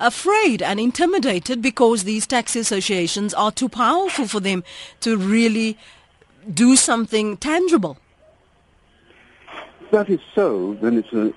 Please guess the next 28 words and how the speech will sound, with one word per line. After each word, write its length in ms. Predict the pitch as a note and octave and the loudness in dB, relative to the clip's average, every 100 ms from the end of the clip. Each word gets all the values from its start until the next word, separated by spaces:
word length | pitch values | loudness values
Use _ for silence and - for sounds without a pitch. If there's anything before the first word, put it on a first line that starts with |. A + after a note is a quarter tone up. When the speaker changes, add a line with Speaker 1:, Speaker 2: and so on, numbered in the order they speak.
| A2 | 0
Speaker 2:
a 180 | G#2 G2+ | 0 2
really 340 | B2 C#3+ A#2+ | 2 2 0
bad 400 | F2+ A#2+ B2+ G#2+ - - | 0 0 0 -4 -12 -10
reflection 840 | A#2 - C3+ - - G2+ G2 G2 | -10 0 -2 -2 -6 -2 -2 0
on, 420 | A2+ G#2+ A2 G#2+ G2+ - - - | 0 0 0 -4 -8 -16 -20 -10
um, 500 | A2 G2+ G2 F#2 F2 | -2 0 0 -2 -6
a 80 | F#2+ | -6
government 540 | G2+ A#2 A2 G2+ G2+ A#2 | 0 0 0 -4 -4 -2
and, 260 | G#2 G#2 | -2 0
and 160 | G#2 G2 | -2 -2
perhaps 280 | A2+ - - - - | -2 -2 -6 -20 -6
our 280 | G#2+ G2+ G2+ - | -2 0 -2 -4
civil 220 | B2 G#2 | -6 -4
society 640 | G#2 A#2 - A2+ G#2 - G#2+ | -6 -8 -2 0 0 -2 -4
in 120 | A2 | -2
general. 520 | A#2+ C3 A#2 F2 E2 - - - - - - | 0 0 -2 -4 -6 -8 -18 -20 -20 -20 -12
Uh, 60 | - - - - | -8 -6 -6 -4
if 140 | D#3+ - - | -4 -4 -4
government, 560 | D3 F#3+ G3+ G3 E3+ - _ - - | -4 -2 0 2 0 -6 _ -20 -10
uh, 140 | D3+ A2 - - - | -8 -8 -12 -10 -2
on 160 | C#3+ | 0
behalf 420 | F3 F#3 D3+ D3 C#3 | 2 0 0 0 -2
of 140 | B2 A2+ | -6 -6
the 80 | |
population 760 | A#2 D3+ - C3+ A#2+ A#2 - A#2 | -4 -4 -4 -2 0 0 -2 -2
as 60 | G#2 | 0
a 80 | |
whole, 520 | G#2+ E3 C#3+ F2 D2+ | 0 0 0 -2 -10